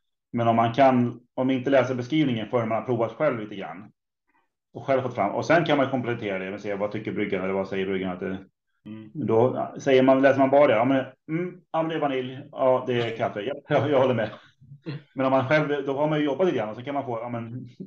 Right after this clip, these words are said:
Speaker 1: om man nu vill kalla det facit eller vad man nu vill. Och då kan man ju se vad, vad bryggarna har haft i eller vad de, hur de beskriver den. Och då kan man ju få validering eller få lite en tanke. Så ser man, som vi pratade om där först, och jag tyckte inte alls jag kände svarta vinbär i, i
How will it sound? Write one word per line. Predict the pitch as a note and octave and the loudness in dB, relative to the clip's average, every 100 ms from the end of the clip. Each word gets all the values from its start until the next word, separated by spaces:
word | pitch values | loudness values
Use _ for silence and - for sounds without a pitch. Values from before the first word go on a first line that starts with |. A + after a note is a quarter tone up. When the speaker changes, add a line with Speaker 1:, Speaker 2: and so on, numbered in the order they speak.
| - | -12
Speaker 1:
om | - | -4
man | A#2+ | -2
nu | A2 | -2
vill | A2 | -2
kalla | A2+ G2 | 0 0
det | |
facit | - A2 F#2 G#2 G2 | 0 -2 -2 -6 -6
eller | G2 | -6
vad | G2 | -6
man | G2 | -6
nu | |
vill. | F#2+ F#2+ - _ _ _ | -6 -6 -10 _ _ _
Och | A#2+ | -4
då | A#2+ | -2
kan | B2+ | 0
man | B2 | 0
ju | A#2+ | 0
se | C3+ | -2
vad, | B2 A2 | -2 -4
vad | A#2+ A2 | -6 -4
bryggarna | A2+ G2+ G2+ | -6 -6 -6
har | G2+ | -8
haft | G2+ | -6
i | F#2+ | -6
eller | F#2+ | -6
vad | G2 | -6
de, | F#2+ G2 | -6 -6
hur | G#2+ | -4
de | G2+ G2 | -2 -2
beskriver | G2 G#2 F#2+ | -4 -6 -6
den. | G2 G2+ - G#2 - | -8 -10 -10 -10 -6
Och | A2 | -4
då | A2 | -2
kan | A2+ | -2
man | G#2+ G2+ | 0 0
ju | G2+ | 0
få | A2+ G2+ G2 | 2 2 0
validering | G#2 G#2+ G#2 F#2+ F#2+ G2 | -2 -2 -2 -4 -4 -4
eller | G2 G2 | -6 -6
få | G#2+ G2+ G2 _ _ _ _ | -2 -4 -4 _ _ _ _
lite | C3+ E3 | -6 -2
en | |
tanke. | E3 C#3 A#2+ A#2+ | 2 2 2 0
Så | B2+ | 0
ser | D3 F3 | 0 2
man, | D#3 C#3+ D3+ C#3 | 2 0 -2 -4
som | C#3 | -2
vi | C3 | -2
pratade | D3+ C3 | -2 -2
om | |
där | A2+ A2 A2+ | -2 -2 -4
först, | C3 A#2+ | -6 -6
och | B2 | -6
jag | A2+ | -6
tyckte | C3+ C#3+ | -8 -2
inte | A#2 | -2
alls | B2 | -2
jag | C3 | -4
kände | B2 A2 A2 | -4 -2 -4
svarta | A#2 | -6
vinbär | G#2 G2 F#2 F#2+ | -8 -6 -6 -6
i, | F#2+ | -8
i | - G2+ F#2+ G2 | -8 -8 -6 -6